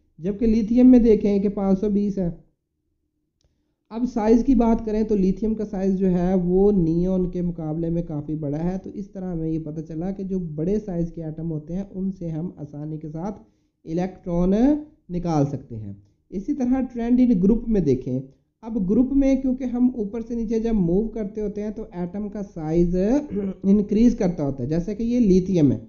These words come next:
Lithium का जो सा-, <clears throat> size जो है वो सबसे छोटा होता है, ए, पहले group में, Lithium के बाद फिर sodium, फिर potassium, फिर rubidium और फिर, ए, जो है वो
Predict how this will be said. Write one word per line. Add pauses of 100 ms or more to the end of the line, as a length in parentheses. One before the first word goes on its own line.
(400)
Lithium
का
जो
सा-,
<clears throat>
size
जो
है
वो
सबसे
छोटा
होता
है, (460)
ए,
पहले (1040)
group
में, (340)
Lithium
के
बाद
फिर
sodium,
फिर
potassium,
फिर
rubidium
और
फिर, (140)
ए,
जो
है
वो